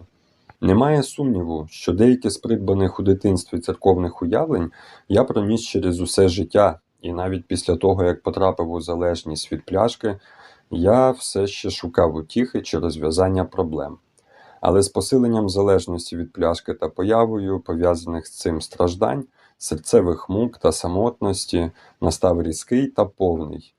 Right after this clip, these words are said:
занепад духовних проявів. Я перетворився на людський парадокс. У розпачі я закликав Бога з проханням допомогти мені вибратись з цієї трясовини.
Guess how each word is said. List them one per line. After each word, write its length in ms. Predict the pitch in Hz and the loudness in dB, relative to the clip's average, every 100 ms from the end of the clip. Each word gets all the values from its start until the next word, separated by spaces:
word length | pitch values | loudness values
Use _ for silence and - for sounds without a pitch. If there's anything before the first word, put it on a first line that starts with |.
| - | -8
занепад 680 | 80 80 90 117 120 92 | -4 -2 0 0 0 0
духовних 600 | 82 80 87 80 82 82 | -6 -4 0 0 0 -4
проявів. 640 | - - 82 76 73 78 80 _ _ _ _ _ _ _ _ _ _ _ | -4 0 0 0 -4 -12 -20 _ _ _ _ _ _ _ _ _ _ _
Я 200 | 104 92 | 0 2
перетворився 760 | 85 85 87 90 87 113 117 139 | 2 0 0 0 2 2 2 -2
на 120 | 90 | -2
людський 340 | 80 78 - | -4 -6 -4
парадокс. 720 | 85 90 92 107 101 80 - _ _ _ - - | 0 2 0 0 -4 -6 -14 _ _ _ -20 -4
У 100 | - | 2
розпачі 500 | 117 143 - 82 90 | 4 4 -2 -4 -4
я 140 | 85 | -2
закликав 500 | 80 80 85 80 113 | -2 -4 -2 2 2
Бога 360 | 92 90 92 92 | 2 0 0 -2
з 60 | - | -6
проханням 600 | - 85 92 120 107 82 | -6 -2 0 0 -2 -2
допомогти 580 | 82 - 82 82 - | -4 -4 -4 -4 0
мені 240 | 123 104 95 | 0 2 0
вибратись 640 | 82 92 80 76 - 78 | 2 2 0 -6 -8 -10
з 60 | - | -10
цієї 440 | - 78 85 98 | -6 -4 0 0
трясовини. 760 | 95 85 85 - 80 78 76 - | 0 -2 -2 -2 -2 -2 -6 -12